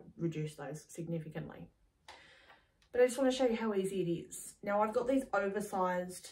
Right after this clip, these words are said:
baubles. Um, I've got multiple. Um, you can purchase these from Costco. Uh, Bunnings also has them, but they usually sell out fairly quickly.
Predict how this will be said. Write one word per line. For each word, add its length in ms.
baubles. 720
Um, 300
I've 140
got 260
multiple. 680
Um, 640
you 120
can 200
purchase 460
these 320
from 600
Costco. 1080
Uh, 200
Bunnings 540
also 320
has 240
them, 100
but 100
they 80
usually 360
sell 200
out 240
fairly 280
quickly. 500